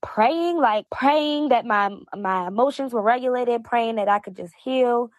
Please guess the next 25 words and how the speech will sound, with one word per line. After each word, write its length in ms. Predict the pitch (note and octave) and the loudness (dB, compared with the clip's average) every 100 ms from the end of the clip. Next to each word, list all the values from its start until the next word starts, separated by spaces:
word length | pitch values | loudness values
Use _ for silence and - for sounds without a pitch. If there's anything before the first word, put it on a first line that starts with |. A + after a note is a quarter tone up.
| _ _ _ | _ _ _
day 200 | A#3 A#3 | 2 4
by 180 | G#3 G3 | 2 0
day, 540 | G3 A#3 A#3 A#3 A3+ | 2 4 4 2 0
praying 400 | A3+ A#3 A3+ A3 | -2 -2 -2 -4
for, 160 | A3 G3 | -6 -4
like, 180 | F#3 F#3 _ _ _ - | -4 -4 _ _ _ -2
things 240 | B3+ A#3+ | 0 -2
to 100 | - | -8
heal 260 | G3+ C4 A#3+ | 0 2 2
me, 300 | A#3 B3 B3 | 0 -2 -2
such 240 | A3+ G#3 | -4 -4
as 180 | G3 F#3 | -4 -4
music, 720 | G#3 B3 B3+ A3 A#3+ A#3 A3+ - _ _ - | -6 -4 -4 2 4 4 2 -4 _ _ -6
you 100 | B3+ | 0
know, 200 | G#3+ G3 | 2 0
videos. 760 | F#3+ B3 A#3+ A#3 A3+ A3+ A3 | -2 0 2 2 4 2 2
I 100 | A#3+ | 0
remember 260 | C4+ A#3+ A3 | 0 0 2
I 100 | G#3 | 2
was 160 | G#3+ | 0
so 160 | - G#3 | -2 0
down. 220 | G3+ G3 | 0 2
I 160 | G3+ A3 | 0 0
started 360 | G#3+ G3+ F3+ | -2 -2 -2
Googling, 600 | F3 G3+ G3 F#3 F#3 F3+ | -4 -4 -4 -6 -6 -8